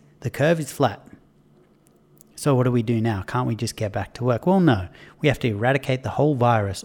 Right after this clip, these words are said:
or get a vaccine. That, they're, they're our options now.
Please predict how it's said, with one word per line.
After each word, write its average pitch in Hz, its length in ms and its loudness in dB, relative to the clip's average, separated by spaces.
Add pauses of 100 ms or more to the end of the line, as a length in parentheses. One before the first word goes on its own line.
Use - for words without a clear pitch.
or 135 180 2
get 110 140 -2
a 104 60 -4
vaccine. 101 520 -8 (720)
That, 127 380 2
they're, 143 160 4
they're 139 300 6
our 120 180 4
options 104 480 -2
now. 104 300 -2